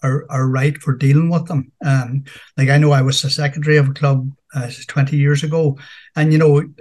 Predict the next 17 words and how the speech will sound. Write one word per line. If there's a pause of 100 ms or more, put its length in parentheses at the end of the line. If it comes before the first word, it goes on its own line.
it's
only
then
when
you're
in
the
middle
of
it
that
you,
you, (320)
these
things (380)
come
up.